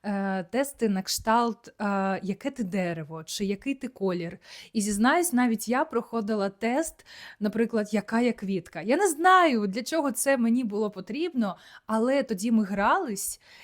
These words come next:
і нам хотілось дізнатись щось таке унікальне про себе. І вже пройшло багато років, я такі тести вже не проходжу, але я провела таку аналогію, що у соцмережі ми теж приходимо саме для цього.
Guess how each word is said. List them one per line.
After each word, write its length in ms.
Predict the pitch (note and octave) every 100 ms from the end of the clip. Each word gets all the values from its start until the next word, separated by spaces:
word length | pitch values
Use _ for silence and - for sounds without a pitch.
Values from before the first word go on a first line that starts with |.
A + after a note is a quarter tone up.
| - -
і 180 | A#3 A3+
нам 180 | C4+
хотілось 440 | D4+ C4+ C#4 C4 -
дізнатись 640 | G#3 F#3+ A#3 C#4+ C4+ - -
щось 260 | - A#3
таке 300 | A3+ - G#3+ -
унікальне 640 | A3 G#3+ G#3+ G3+ F#3+ F3
про 140 | F3+
себе. 500 | F#3 - D#3+ D#3 C#3 - - - - -
І 320 | A#3+ B3+ A#3
вже 300 | G3 A3 A#3+
пройшло 340 | A#3+ A3 A#3
багато 380 | F#3+ G#3+ F#3+ F#3
років, 340 | B3 F4+ C#4 A3
я 100 | A3
такі 240 | - A3+
тести 440 | - G#3+ A3 -
вже 200 | G3 G3
не 220 | F#3+ A3 A#3+
проходжу, 680 | G3+ - F#3 G3 - E4+ - - - - - _
але 600 | A3+ G#3+ A#3+ D4+ E4+ E4+ C#4
я 320 | G3 B3 D4
провела 360 | C4 A3+ A3+
таку 220 | A3 A3+ A3
аналогію, 580 | G#3+ G3 C4+ C#4 A3
що 260 | G3+ - A3+
у 120 | -
соцмережі 760 | G#3+ A3 A3 G3+ F#3+ C#4 D#4+ A3+
ми 120 | F#3+
теж 200 | C4+ D4
приходимо 640 | - G3 - C4+ B3 A#3
саме 380 | A3+ - A3 A3+
для 140 | F#3+ G#3
цього. 500 | - A3 F3+ D3+